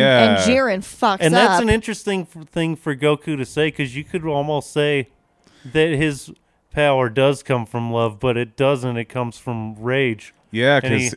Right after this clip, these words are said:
Speaker 2: it's when he's getting crushed. Him, uh, seventeen and eighteen are getting crushed by, uh, the dudes. They're in the dresses, and they're crushing him with that big ol'
Speaker 3: Yeah,
Speaker 2: heavy
Speaker 3: that
Speaker 2: black
Speaker 3: shit's
Speaker 2: heart.
Speaker 3: tight.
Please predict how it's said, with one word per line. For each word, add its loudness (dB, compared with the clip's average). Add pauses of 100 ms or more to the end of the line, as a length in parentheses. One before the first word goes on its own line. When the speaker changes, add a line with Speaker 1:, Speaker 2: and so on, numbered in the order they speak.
(140)
Speaker 2:
it's -6
when -2
he's -4
getting -2
crushed. -2
Him, -4
uh, -4
seventeen -6
and -8
eighteen -8
are -8
getting -8
crushed -6
by, -2
uh, -6 (460)
the -6
dudes. -4
They're -2
in -6
the -8
dresses, -6
and -10
they're -10
crushing -8
him -8
with -16
that -8
big -4
ol' -4
Speaker 3:
Yeah, -4
Speaker 2:
heavy -6
Speaker 3:
that -14
Speaker 2:
black -6
Speaker 3:
shit's -10
Speaker 2:
heart. 0
Speaker 3:
tight. -14